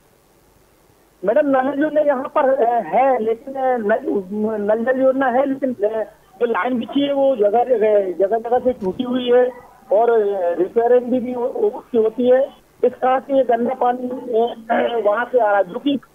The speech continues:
टंकी, जो टंकी बनाई गई है वो कहीं ना कहीं चैन नदी के बगल में ही, चैन नदी के बगल से टंकी बनी हुई है। अ, ये मुख्यालय से बीस किलोमीटर का मामला है, जहाँ पर चैन नदी होने के बाद भी, सौ मीटर तक चैन नदी है,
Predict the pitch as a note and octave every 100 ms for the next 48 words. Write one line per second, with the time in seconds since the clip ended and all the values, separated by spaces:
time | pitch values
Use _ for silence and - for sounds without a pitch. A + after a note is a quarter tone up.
0 | _ - A#3 A#3+ D4 - - A3+ - C#4
1 | C4 B3+ C4+ C4+ C#4+ D4 C#4+ B3+ C4 C4+
2 | C#4+ B3 B3 C4 A#3+ C#4 C#4 - _ _
3 | C#4 C#4+ A#3 B3+ B3+ C4 C4+ C4+ - A#3
4 | A#3 A#3+ A#3+ C4 G#3 F#3+ A3+ B3 G3 F#3
5 | A#3 A3+ A#3+ A#3+ B3+ B3+ C4+ D4 - -
6 | - - - - B3+ A#3+ G#3 C4 A#3+ A#3
7 | A#3 B3 D4 C#4+ C#4+ A3+ C4+ - C4+ C4
8 | C4 C4 C4+ B3 G#3+ A#3 C4 C4+ B3 A#3
9 | B3 C#4+ C#4+ - _ - - A3+ C4 C4+
10 | C4 C4+ C4+ C#4 - G#3 B3+ B3+ B3+ A#3
11 | A3 G#3+ C4 B3 B3 A#3+ B3+ C4 - -
12 | A#3+ B3+ B3+ B3+ A#3+ B3+